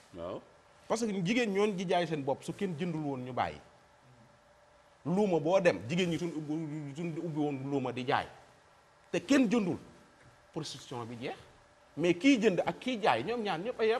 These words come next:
Speaker 2: ay
Speaker 1: France de
Speaker 2: lañu.
Speaker 1: dañu commencé ni léegi góor bu demee di uti jigéen.
Speaker 2: Waaw.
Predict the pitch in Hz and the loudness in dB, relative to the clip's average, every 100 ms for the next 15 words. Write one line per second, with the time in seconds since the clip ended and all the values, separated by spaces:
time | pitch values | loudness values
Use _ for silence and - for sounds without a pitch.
0 | - 190 165 165 240 156 165 185 180 151 | 0 0 6 6 6 6 4 4 6 6
1 | 147 143 131 135 147 127 113 147 151 123 | 6 4 4 6 6 4 4 8 8 6
2 | 113 131 147 139 135 131 120 135 - 127 | 2 2 4 4 0 -2 -2 -2 -2 -6
3 | 123 120 107 113 123 110 85 82 139 | -2 -4 -2 2 4 4 2 -2 -2